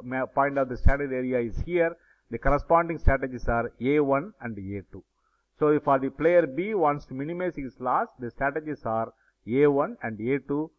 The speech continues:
and the corresponding matrix values are minus two, four,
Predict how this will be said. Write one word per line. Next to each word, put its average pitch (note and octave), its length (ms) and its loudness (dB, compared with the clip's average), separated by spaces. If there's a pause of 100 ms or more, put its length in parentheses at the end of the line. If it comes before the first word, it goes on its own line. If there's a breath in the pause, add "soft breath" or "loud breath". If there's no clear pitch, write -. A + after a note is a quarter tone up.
(180)
and A2+ 120 -12
the A2+ 40 -12
corresponding C#3 640 -6
matrix B2 360 -6
values A#2 300 -4
are G#2 300 -6
minus C3+ 300 -4 (100)
two, C#3 240 -4 (100)
four, F#3 240 0